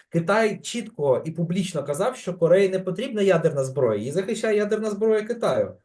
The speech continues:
А тут він каже: «Ні, почекай, <laughs> у нас буде своя ядерка, і, і мені все рівно, що ви нас там захищаєте». Бо саме за Кім Чен Іна є ракетний потенціал, і ядерний потенціал Кореї набув найбільшого розквіту за весь час.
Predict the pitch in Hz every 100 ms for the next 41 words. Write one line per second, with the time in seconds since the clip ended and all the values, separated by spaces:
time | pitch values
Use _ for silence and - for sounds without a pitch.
0 | _ - 160 247 220 208 202 214 - 202
1 | - 147 - 262 226 202 220 190 - -
2 | 185 180 180 156 - 170 160 127 107 -
3 | 113 - 160 165 175 190 175 190 196 170
4 | 147 165 151 143 135 127 131 127 - 95
5 | 87 - - - 143 185 185 175 185 196
6 | - 220 247 165 120 110 - - 135 139
7 | 143 143 143 214 226 214 185 175 170 175
8 | 160 127 117 165 208 202 185 185 175 170
9 | 175 160 165 165 160 - - 147 151 196
10 | - 156 165 180 175 - 131 127 131 127
11 | 120 110 110 107 104 104 - 85 -